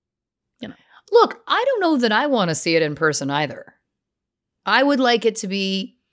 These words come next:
Speaker 2: preferably <laughs> not live streamed because I don't think there's a dignity to it.
Speaker 1: Sure.
Speaker 2: <laughs> I would, I would, they can film what they're doing, but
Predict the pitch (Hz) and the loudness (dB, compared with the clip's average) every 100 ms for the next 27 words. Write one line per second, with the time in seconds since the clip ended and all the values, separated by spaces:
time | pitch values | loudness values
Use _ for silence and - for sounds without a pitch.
0 | _ - 208 202 208 233 185 208 160 190 | _ -4 -2 0 0 -2 0 0 0 2
1 | 247 214 180 202 - - - 170 180 214 | 2 0 0 0 0 -2 -2 -2 -2 -6
2 | 208 240 - 208 220 202 - 233 208 202 | -4 -2 0 0 0 0 -2 -2 -2 0
3 | 180 180 170 147 156 151 190 - _ _ | -2 0 -2 -2 -4 -2 -4 -4 _ _
4 | _ _ _ _ - - - - 277 - | _ _ _ _ 0 2 2 2 0 2
5 | 311 302 - - - _ - 285 - - | 0 0 -4 -8 -20 _ -2 -2 -2 -6
6 | - - - - 370 269 370 427 403 294 | -4 -6 -4 0 0 0 0 0 0 0
7 | 269 233 359 370 269 254 | 0 2 2 2 2 0